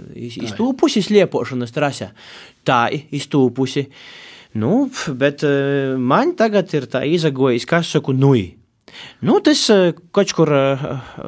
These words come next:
Speaker 1: citam valodam arī atbilst. Vords var būt tikai darunots, ka savīnojot, ā, divus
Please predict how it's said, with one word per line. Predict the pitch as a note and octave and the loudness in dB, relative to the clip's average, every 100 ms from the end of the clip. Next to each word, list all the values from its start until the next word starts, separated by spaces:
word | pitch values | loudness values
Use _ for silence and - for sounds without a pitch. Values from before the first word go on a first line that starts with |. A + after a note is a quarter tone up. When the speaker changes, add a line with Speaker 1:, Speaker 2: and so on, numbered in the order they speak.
| - | -8
Speaker 1:
citam | - E3+ D3 C3+ | -4 0 0 2
valodam | E3 C3 A2+ A#2 | 0 0 -2 0
arī | E3 B3 G#3+ E3+ | 0 2 2 2
atbilst. | D#3+ F#3+ D#3+ D3+ B2+ - - - - - - - - - - C#2 C2+ D#2 | 2 0 2 0 0 -6 -18 -20 -20 -20 -18 -16 -16 -16 -14 -12 -8 -6
Vords | B2 F#3 F#3 - C3+ | 2 4 4 -2 -4
var | C3 | -4
būt | A#2+ B2+ F#2+ - | 0 -2 -2 -6
tikai | C3 A#2+ | -4 0
darunots, | B2 D3+ C3+ A#2 D2 - | 0 0 0 -2 -4 -6
ka | - - | -6 -4
savīnojot, | D3 C#3+ B2 A2+ A2 G#2 G2 G#2 | -2 0 0 0 0 0 -2 -2
ā, | G#2 | -4
divus | G2+ C3+ C3 G#2+ - | 0 2 2 0 -4